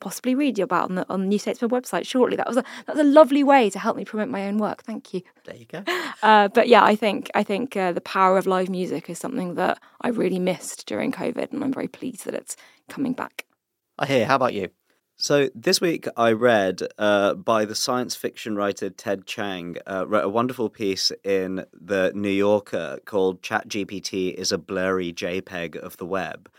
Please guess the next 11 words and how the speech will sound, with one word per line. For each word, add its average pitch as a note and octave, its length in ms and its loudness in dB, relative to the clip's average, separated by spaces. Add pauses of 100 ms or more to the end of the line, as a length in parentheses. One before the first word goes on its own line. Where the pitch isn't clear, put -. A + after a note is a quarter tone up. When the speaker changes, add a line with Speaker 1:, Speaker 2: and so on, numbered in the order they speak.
(240)
Speaker 3:
And G#2 140 -6
it's E2+ 120 -6
just - 220 0
sort G2+ 140 -2
of F#2+ 120 -6
like, F#2 160 -4
he, A#2+ 360 -2
he's A#2 200 2
really, C#3+ 240 0
like, G#2+ 300 -2 (540)
cool B2 280 2